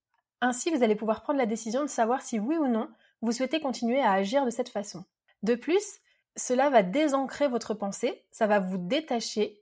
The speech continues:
et vous permettre de retrouver une nouvelle liberté par rapport à la situation initiale. Et parfois, par exemple, on va avoir envie de se rapprocher du spectateur, on va avoir envie de le rassurer, on lui dira que c'est pas grave. Cet apprentissage, on va finalement le ramener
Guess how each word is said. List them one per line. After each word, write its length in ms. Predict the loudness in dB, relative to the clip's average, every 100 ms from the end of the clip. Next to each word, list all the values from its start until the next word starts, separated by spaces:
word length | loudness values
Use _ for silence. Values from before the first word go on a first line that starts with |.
| -2
et 120 | 0
vous 100 | 0
permettre 320 | 0 2 2
de 60 | 2
retrouver 340 | 0 -2 -2
une 100 | 0
nouvelle 220 | 2 2
liberté 380 | 4 2 2 -2
par 160 | -4 -2
rapport 240 | -2 2
à 80 | 2
la 80 | 2
situation 520 | -2 0 0 0 -8 -4
initiale. 560 | -2 -2 -4 -8 -10 -12 _ _ _ _ _ _ _ _ -4
Et 80 | 0
parfois, 360 | 0 4 4
par 140 | 6 0
exemple, 380 | 0 0 -2
on 60 | 0
va 120 | 2
avoir 220 | 4 2
envie 180 | 2 -2
de 40 | -6
se 120 | -4
rapprocher 440 | -4 -2 -2 -2
du 100 | -6
spectateur, 640 | -6 -4 -4 0 2 4 4
on 40 |
va 100 | 4
avoir 200 | 4 2
envie 200 | -2 -4
de 120 | -2
le 160 | -2 -2
rassurer, 600 | 0 -2 0 2 4 4
on 120 | 2
lui 160 | -2 -2
dira 260 | 0 -2
que 60 | -2
c'est 120 | -4
pas 160 | -2 -2
grave. 240 | -4 -8 -12 _ _ _ _
Cet 220 | -2 0
apprentissage, 720 | 2 0 -4 0 2 2 2 -6 _
on 40 | -2
va 80 |
finalement 400 | 0 2 4 4
le 120 | 2 4
ramener 460 | 2 2 0 -2